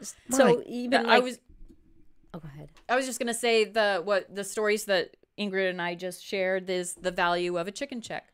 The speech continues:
Speaker 3: Even if you
Speaker 1: Yeah.
Speaker 3: don't have to go to your coop every day or you don't have daily maintenance, sometimes it's nice to go at sunset and do a chicken check.
Speaker 2: That
Speaker 1: Yeah.
Speaker 2: needs to be in there. Yep,
Speaker 1: I,
Speaker 2: the
Speaker 1: I do
Speaker 2: chicken
Speaker 1: that. I mean,
Speaker 2: check.
Speaker 1: I do it every, I, obviously it's easy for me because the, the coop is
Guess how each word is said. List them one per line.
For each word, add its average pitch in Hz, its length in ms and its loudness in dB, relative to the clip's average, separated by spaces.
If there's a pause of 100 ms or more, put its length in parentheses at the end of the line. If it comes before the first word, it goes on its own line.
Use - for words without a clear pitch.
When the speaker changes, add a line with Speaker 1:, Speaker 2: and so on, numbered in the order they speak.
(340)
Speaker 3:
Even 247 200 -2
if 247 120 -4
you 240 100 -6 (200)
Speaker 1:
Yeah. 247 120 2
Speaker 3:
don't 370 260 0
have 214 380 -6
to 240 120 -6
go 185 720 -2
to - 120 -8
your 185 140 -2
coop 175 320 -12
every 170 300 -8
day 160 320 -4
or 175 80 -4
you 185 100 -8
don't 185 280 -4
have 170 200 -6
daily 165 320 -4
maintenance, 175 480 -10
sometimes 277 460 -8
it's 262 180 -12
nice 214 300 -8
to 240 100 -10
go 190 380 -2
at 208 160 -6
sunset 208 400 -8
and 214 80 -14
do 254 80 -10
a 262 40 -14
chicken 339 240 -12
check. - 240 -10
Speaker 2:
That 113 240 0
Speaker 1:
Yeah. 135 60 -2
Speaker 2:
needs 113 140 -4
to 110 80 -6
be 107 160 0
in 98 100 -2
there. 87 220 -6 (140)
Yep, 123 140 2
Speaker 1:
I, 170 120 2
Speaker 2:
the - 100 -6
Speaker 1:
I - 40 2
do 190 60 0
Speaker 2:
chicken 175 200 0
Speaker 1:
that. 175 180 2
I 175 80 0
mean, 190 80 0
Speaker 2:
check. 196 80 2
Speaker 1:
I - 20 4
do 214 140 0
it 185 80 0
every, 170 240 -2 (180)
I, - 140 -8 (100)
obviously 156 520 0
it's 151 160 -8
easy 147 180 -8
for 147 140 -8
me 156 180 0
because 143 320 -6 (220)
the, 165 160 -8 (160)
the 170 120 -14
coop - 220 -14
is - 160 -12